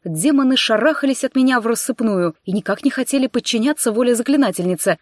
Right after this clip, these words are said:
дабы убить всё того же Туана. Убить не убила, зато экзамен сдала с блеском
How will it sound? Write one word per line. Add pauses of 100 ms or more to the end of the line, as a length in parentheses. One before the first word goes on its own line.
(100)
дабы
убить (160)
всё
того
же
Туана. (460)
Убить
не
убила,
зато
экзамен
сдала
с
блеском